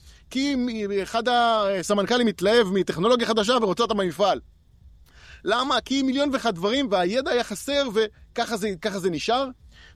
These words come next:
ואני רואה איזה ש-, סוג של השקה גם לעולם ה-A I. ואני חייב להגיד, בעולם ה-A I, רוב האנשים אין להם שמץ של מושג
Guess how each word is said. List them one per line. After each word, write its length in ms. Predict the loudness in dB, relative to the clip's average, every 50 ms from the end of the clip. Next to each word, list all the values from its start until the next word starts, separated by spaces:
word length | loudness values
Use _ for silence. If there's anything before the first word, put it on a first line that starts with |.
| -4
ואני 160 | -2 -2 0
רואה 180 | 0 0 2 0
איזה 220 | 0 0 0 -2
ש-, 160 | -4 -4 -8 -10 -8
סוג 200 | -6 -6 -6 -4
של 160 | -4 -4 -2
השקה 420 | -4 -4 -6 -8 -6 -4 -4 -2
גם 220 | 0 0 0 0 0
לעולם 380 | 0 0 0 0 0 0 0
ה-A 580 | -2 -4 -4 -8 -14 -8 -6 -4 -4 -4 -4 -4
I. 220 | -4 -4 -4 -4 -6 -10 -20 -20 -20 -20 -14 -8
ואני 140 | -6 -4 -4
חייב 240 | -2 0 0 0 2
להגיד, 360 | 2 0 0 0 -2 -4 -4 -8 _ _ _ -20 -20 -20 -8 -2
בעולם 340 | 0 2 4 4 4 4
ה-A 80 | 4 4 4 4 4 4 2 0
I, 20 |
רוב 460 | -2 -4 -2 0 2 2 2 2 2 0
האנשים 440 | 0 0 -2 -2 -4 -4 -2 -2
אין 60 | -2 -2
להם 120 | -4 -4
שמץ 460 | -6 -8 -8 -6 -4 -4 -2 -4 -4
של 100 | -6 -6
מושג 340 | -8 -8 -8 -6 -4 -4 -4